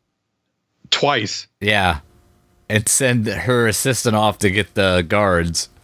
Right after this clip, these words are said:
Speaker 1: Yeah.
Speaker 2: And the, the guards show up and they're like, "Hey, we kinda got a fucking thing going on out here. Like, what the hell? What the hell do you need?"
Speaker 1: Yeah.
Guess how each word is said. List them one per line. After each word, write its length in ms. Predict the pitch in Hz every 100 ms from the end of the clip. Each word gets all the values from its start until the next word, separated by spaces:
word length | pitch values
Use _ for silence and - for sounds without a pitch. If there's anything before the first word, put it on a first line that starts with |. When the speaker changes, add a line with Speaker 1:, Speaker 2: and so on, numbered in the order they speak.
| _ _ _ _ _ _ _ _ _
Speaker 1:
Yeah. 280 | 113 95 90 _ _ _ _ _ _ _ _ _ _ _ _ _ _ _ _ _ _ _ _ _ _ _ _ -
Speaker 2:
And 200 | 107 113
the, 260 | 101 101 98
the 120 | 95
guards 320 | 92 127 131 -
show 180 | 123 113
up 100 | 110
and 80 | 107
they're 80 |
like, 180 | 101 101
"Hey, 220 | 147 151
we 140 | 113 120
kinda 220 | - 214
got 140 | 196
a 40 | 151
fucking 380 | - 185 156 117
thing 260 | 143 160
going 240 | 147 123 113
on 180 | 110
out 180 | 98 98
here. 240 | 95 90 80
Like, 220 | 98 92
what 160 | 120 117
the 80 |
hell? 340 | 123 135 113 85
What 160 | 104 110
the 80 | 120
hell 140 | 127
do 80 | 123
you 140 | 120 113
need?" 440 | 120 113 92 85 - - - _ _ _ _ - -
Speaker 1:
Yeah. 260 | 135 107